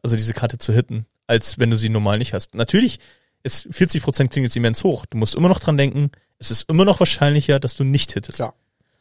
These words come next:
Speaker 1: Weil man
Speaker 2: Gebe ich
Speaker 1: lässt
Speaker 2: dir
Speaker 1: sich,
Speaker 2: noch
Speaker 1: man
Speaker 2: deine
Speaker 1: lässt sich
Speaker 2: Seite.
Speaker 1: verleiten,
Speaker 2: Ja, ja.
Speaker 1: dass bei vierzig Prozent ist es immer noch so, dass du die Gefahr besteht, dass du von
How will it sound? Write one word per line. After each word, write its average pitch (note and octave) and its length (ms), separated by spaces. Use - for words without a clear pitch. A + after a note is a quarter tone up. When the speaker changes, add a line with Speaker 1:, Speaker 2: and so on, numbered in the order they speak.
Speaker 1:
Weil G#2+ 260
man B2+ 180
Speaker 2:
Gebe C3 100
ich C3 60
Speaker 1:
lässt D#3 180
Speaker 2:
dir - 40
Speaker 1:
sich, C3+ 60
Speaker 2:
noch C3 60
Speaker 1:
man C3 100
Speaker 2:
deine B2+ 80
Speaker 1:
lässt - 140
sich D#3 140
Speaker 2:
Seite. - 160
Speaker 1:
verleiten, D#3+ 680
Speaker 2:
Ja, G#3+ 140
ja. - 100
Speaker 1:
dass - 140
bei B2 100
vierzig - 320
Prozent C#3+ 560
ist A2+ 100
es A2+ 120
immer D3 140
noch F3+ 100
so, F3+ 240
dass D3+ 180
du B2 260
die A#2+ 120
Gefahr B2 360
besteht, E3 320
dass C#3 120
du - 80
von - 200